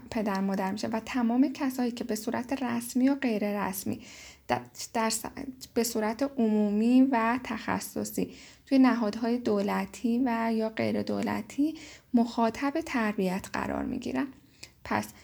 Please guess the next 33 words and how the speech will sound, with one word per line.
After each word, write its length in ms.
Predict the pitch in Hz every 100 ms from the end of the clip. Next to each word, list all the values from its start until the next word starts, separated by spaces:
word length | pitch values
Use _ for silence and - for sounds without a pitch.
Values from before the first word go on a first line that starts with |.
| -
هم 260 | - 269 330
واژهٔ 360 | 269 226 208
مربی، 520 | 196 190 196 202 202
هم 280 | 202 220 233
واژهٔ 380 | 277 285 262 233
متربی 680 | 220 214 220 208 208 262 233
خیلی 500 | - - 247 226 208
گسترهٔ 640 | 196 196 - 196 196 196
وسیعی 460 | 202 190 - 208 185
دارن. 340 | 185 190 -
اینطوری 320 | 220 214 214 233
نیست 160 | 247
که 80 | 208
فقط 240 | 202 190
توی 220 | 190 196 190
چارچوبی 640 | - 190 185 185 196 196
که 180 | - 214
حالا 220 | 190 180
ما 160 | 185
تو 160 | 185 196
ذهنمون 600 | 190 185 196 196 190 190 - - - -
اولین 460 | - 196 185 180 185 - - _ _
این 180 | - 196
چیزی 260 | 196 190 190
که 80 |
به 120 | 196 185
نظرم 520 | 180 185 190 190 208
می‌رسه 320 | 208 190 190
رابطهٔ 340 | 185 185 185
مثلاً 320 | 196 196 196 -
استاد 320 | 208 - 190
دانشجویی، 760 | 190 185 185 185 - 185 185 185
رابطهٔ 640 | 180 175 180 190 185 185